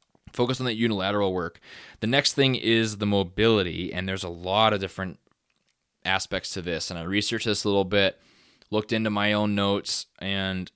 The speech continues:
textbooks and things like that, 'cause I wanted to make sure I was, um, kind of connecting everything right in my mind. And really, it's gonna come down to the hips of the ankles. I'm wanting to simplify it a lot. Um, it's gonna come down to the hips of the ankles. And remember,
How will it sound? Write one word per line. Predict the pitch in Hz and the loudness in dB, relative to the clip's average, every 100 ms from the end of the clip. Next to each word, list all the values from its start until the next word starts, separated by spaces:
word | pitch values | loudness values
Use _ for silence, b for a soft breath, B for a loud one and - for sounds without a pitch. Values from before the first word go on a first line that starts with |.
| _ | _
textbooks | - 117 - - 107 - | -10 -10 -8 -2 -2 -4
and | |
things | 95 98 | -8 -6
like | 95 87 | -6 -2
that, | 95 95 | 0 0
'cause | - | -2
I | 90 | -6
wanted | 87 92 | -6 -6
to | 90 | -4
make | 92 80 | -6 -4
sure | - 95 95 80 | -4 -2 -4 -2
I | 87 | -4
was, | 87 87 82 B B B B | -4 -6 -8 B B B B
um, | - 69 69 - | -14 -12 -12 -14
kind | - 92 | -10 -8
of | 85 - - | -10 -14 -12
connecting | 113 123 127 120 | -4 -4 -2 -2
everything | 110 110 | 0 -2
right | 98 98 | 0 0
in | 82 | 2
my | 92 | -2
mind. | 90 90 87 87 87 | -2 -2 -2 -4 -6
And | - 92 90 90 b b b b b - | -4 -4 -2 -6 b b b b b -2
really, | 117 139 | 4 6
it's | 139 - | 4 4
gonna | 123 | -2
come | 110 110 | -2 -2
down | 104 | 0
to | 101 | 0
the | 90 | -4
hips | 110 101 | -4 -6
of | 98 | -6
the | 90 | -4
ankles. | 87 87 85 80 | -6 -6 -6 -6
I'm | 76 92 | -8 -6
wanting | 95 | -6
to | 98 | -6
simplify | - 92 90 - 90 | -6 -6 -10 -2 -2
it | 92 | 0
a | |
lot. | 82 73 80 - b b b b - | -4 -4 -4 -4 b b b b -10
Um, | 78 71 73 73 - | -8 -8 -10 -14 -12
it's | |
gonna | - 120 | -4 -4
come | 131 135 | -2 0
down | 127 | 2
to | |
the | 120 | 2
hips | 107 110 | 0 -2
of | - | -2
the | 113 | -2
ankles. | 90 101 101 101 98 - | -2 -2 2 2 0 -4
And | 90 95 92 92 90 | -4 -2 -2 -4 -4
remember, | 98 98 120 135 139 139 | -4 -2 0 4 4 2